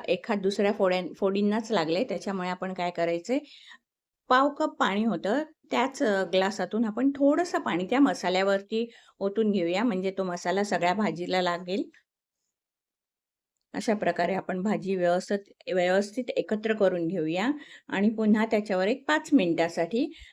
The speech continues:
गरम मसाल्याचा स्वाद आणि ओलं खोबरं कोथिंबीरीचा स्वाद लागला पाहिजे, त्याच्यासाठी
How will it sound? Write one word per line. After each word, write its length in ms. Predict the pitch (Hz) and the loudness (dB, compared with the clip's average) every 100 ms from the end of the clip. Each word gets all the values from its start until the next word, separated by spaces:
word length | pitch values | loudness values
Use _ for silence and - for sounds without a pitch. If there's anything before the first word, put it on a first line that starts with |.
| - | 0
गरम 220 | 220 220 240 | 6 6 6
मसाल्याचा 680 | 233 233 247 214 214 226 | 2 0 0 2 2 -2
स्वाद 340 | 226 220 220 220 | -4 -2 0 0
आणि 400 | 196 202 202 214 - - - | 0 0 0 -2 -8 -10 0
ओलं 240 | 202 226 233 | 4 4 4
खोबरं 300 | 196 180 190 | 0 2 2
कोथिंबीरीचा 760 | 190 190 196 175 170 156 - 190 | 2 -4 -6 -6 -6 -6 -6 -6
स्वाद 360 | 208 170 165 | -4 -4 -2
लागला 320 | 156 156 151 170 | -2 -2 -2 -4
पाहिजे, 340 | 165 165 254 | -4 -2 -2
त्याच्यासाठी 680 | 302 226 175 175 190 339 | -2 -6 -6 -6 -4 -4